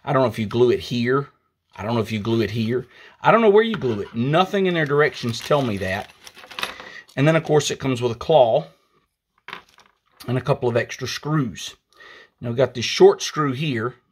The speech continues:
this little short screw here, and this matches the screws on your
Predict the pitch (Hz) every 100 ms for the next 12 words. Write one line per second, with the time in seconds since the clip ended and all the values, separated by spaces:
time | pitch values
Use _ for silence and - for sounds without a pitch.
0 | _ _ _ _ - 117 131 - 151 131
1 | - - 131 113 135 123 - - - -
2 | - 123 156 202 196 170 147 143 160 143
3 | 127 131 - 131 123 117 113 - 123 110
4 | 113 110 107 104 101 98